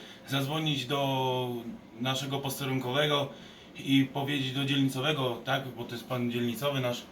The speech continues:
że ma zatrzymać panią Ewę i,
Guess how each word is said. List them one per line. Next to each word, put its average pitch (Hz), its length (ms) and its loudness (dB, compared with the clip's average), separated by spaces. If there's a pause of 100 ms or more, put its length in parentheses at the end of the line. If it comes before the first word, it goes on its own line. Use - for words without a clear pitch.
(760)
że 123 420 0 (840)
ma 139 480 6
zatrzymać 139 440 0
panią 131 280 2
Ewę 190 420 6
i, 151 420 2